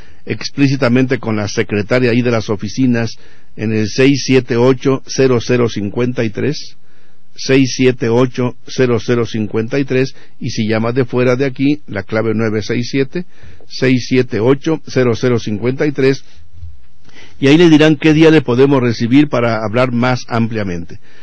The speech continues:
Pero si es una plática relativamente más corta, todos los domingos estamos en la Catedral de aquí de San Cristóbal,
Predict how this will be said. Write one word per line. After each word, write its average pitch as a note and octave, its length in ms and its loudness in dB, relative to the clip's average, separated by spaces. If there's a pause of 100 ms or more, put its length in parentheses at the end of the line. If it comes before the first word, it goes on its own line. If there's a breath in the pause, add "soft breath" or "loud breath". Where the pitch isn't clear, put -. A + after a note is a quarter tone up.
(220 soft breath)
Pero F3+ 380 4
si D3 260 4
es D#3+ 140 2
una D3 200 2
plática B2 540 0
relativamente G#2+ 880 0
más B2+ 280 0
corta, D3+ 460 2 (360 soft breath)
todos F#3+ 240 6
los F3 160 4
domingos G3 680 2
estamos D3+ 560 2
en A#2+ 280 2
la A2 120 0
Catedral A2 500 0
de C3 60 -2
aquí C3+ 160 -2
de A#2 120 0
San A2+ 240 -2
Cristóbal, A2 720 -2